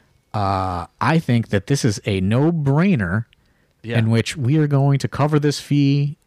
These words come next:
Speaker 1: this additional fee, no problem. Boy, was I wrong when n-, hardly any of the A I W students, uh, attend this, and I end up losing a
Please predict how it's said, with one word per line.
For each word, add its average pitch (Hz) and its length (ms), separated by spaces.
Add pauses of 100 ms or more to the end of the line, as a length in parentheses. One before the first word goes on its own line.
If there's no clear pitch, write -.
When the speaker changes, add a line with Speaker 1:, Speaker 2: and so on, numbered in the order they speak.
(140)
Speaker 1:
this 131 400
additional 131 460
fee, 143 240
no 117 300
problem. 147 520 (880)
Boy, 135 280
was 175 140
I 147 140
wrong 98 340 (480)
when 107 520 (580)
n-, 113 680 (180)
hardly 190 600
any 180 420
of 113 180
the 113 160
A 113 80
I 110 40
W 101 220
students, 104 520 (340)
uh, 95 400 (560)
attend 131 400
this, 104 360 (400)
and 135 140
I 170 100
end 170 200
up 170 180 (120)
losing 131 880 (1000)
a 123 120